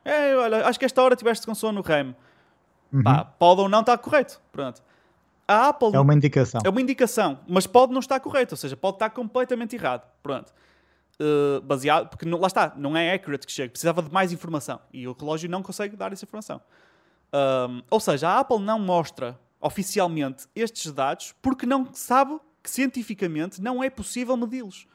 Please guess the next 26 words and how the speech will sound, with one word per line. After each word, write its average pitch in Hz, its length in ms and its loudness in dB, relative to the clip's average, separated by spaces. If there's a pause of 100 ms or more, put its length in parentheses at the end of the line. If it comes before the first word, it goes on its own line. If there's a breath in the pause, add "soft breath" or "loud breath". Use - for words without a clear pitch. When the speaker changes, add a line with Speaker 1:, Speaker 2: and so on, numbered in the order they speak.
(160)
Speaker 1:
Logo 277 220 4
não 311 180 2
mostra. 285 440 2 (480)
E 120 120 -8
é, 120 140 -4 (320)
a 147 80 -4
meu 160 200 0
ver, 185 220 -2
é 208 40 0
uma 202 140 -2
jogada 202 280 -2
inteligente. 214 600 -8 (280)
Não 113 80 -10
é? 117 100 -4
Eles 131 180 0
não 170 120 4
te 156 80 -8
vão 170 180 4
dar 175 220 4
informação 160 760 -2 (480 soft breath)
que, 196 80 -2
não, 226 200 4
que - 80 -4
sabem 240 320 4
que 247 140 -8
não 247 220 -2